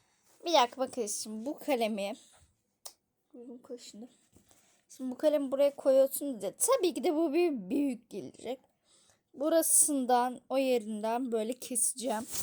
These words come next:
Ben geliyorum. Şöyle benim şaka mı? Evet arkadaşlar, kestim. Sonra makas yere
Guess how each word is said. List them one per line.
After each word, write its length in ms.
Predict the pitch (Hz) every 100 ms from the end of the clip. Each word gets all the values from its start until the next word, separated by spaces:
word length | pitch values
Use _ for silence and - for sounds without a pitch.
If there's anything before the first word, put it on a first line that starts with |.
| - - -
Ben 300 | - - - -
geliyorum. 720 | 254 233 277 277 233 233 220 - - - - -
Şöyle 280 | - 294 269
benim 200 | 294 330
şaka 460 | - 311 - 269
mı? 480 | 262 269 254 254 254 - - _ - - - _ _ -
Evet 280 | 269 277 277
arkadaşlar, 480 | 285 254 254 254 285 -
kestim. 760 | - 254 - - - 214 233 - _ _ _ _ - _ -
Sonra 280 | 226 233
makas 760 | 226 214 208 - - 226 - -
yere 340 | 214 220 220